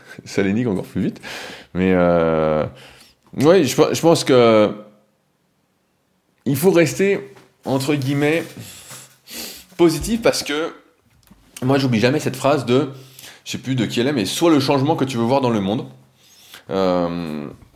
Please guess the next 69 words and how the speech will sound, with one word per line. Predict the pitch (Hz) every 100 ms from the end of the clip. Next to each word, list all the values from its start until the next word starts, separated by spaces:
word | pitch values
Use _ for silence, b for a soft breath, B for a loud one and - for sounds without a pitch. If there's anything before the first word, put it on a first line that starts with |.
| _ -
et, | 110 113
euh, | 104 101 95 95 87
là, | 117
j'ai | 143
été | 127 131
voir | 123 107
un |
spectacle | 110 127 131 139 131 107
samedi | 127 120
soir, | 127 185
c'est, | - 123
euh, | 101
peut-être | - 135
que | 131
vous | 101
connaissez, | 110 110 165 202 B B B B B
c'est, | _ - 120 123
euh, | 110
ça | 92
s'appelle | 107 139 147 -
Et | 113
tout | 151
le | 151
monde | 170
s'en | 156 143
fout. | 131 120 -
Donc | 90 92
c'est | 107
un |
gars | 110 147
qui | 123
a |
une | 104 101 98
chaîne | 92 123
YouTube, | 113 110 214
donc | 139
c'est | -
trois | 135 - 120
gars | 120
qui | 127
écrivent | - 104
des | 92
scripts | 87 - 123
et |
tout, | - 262 B B B
et | - 131
qui | 135 117
transmettent | - 110 139
des | 127
choses, | 98 - 139 147
euh, | 110 98 95 92 87 - B B B B _ _
sur, | - - 123 104
euh, | 98 92 90 85 71 - - _ _ _ _ _ -
sur | 92
plein | 117
de | 113
sujets | 107 113
différents. | 104 - 101 87 107 120
Euh, | 92
c'est | 85 95
hyper | 135 120
intéressant, | 107 98 - 127
donc | 95
j'en | 85
ai |
pas | 82 117
vu | 117
beaucoup, | 107 - 139
mais | 117 78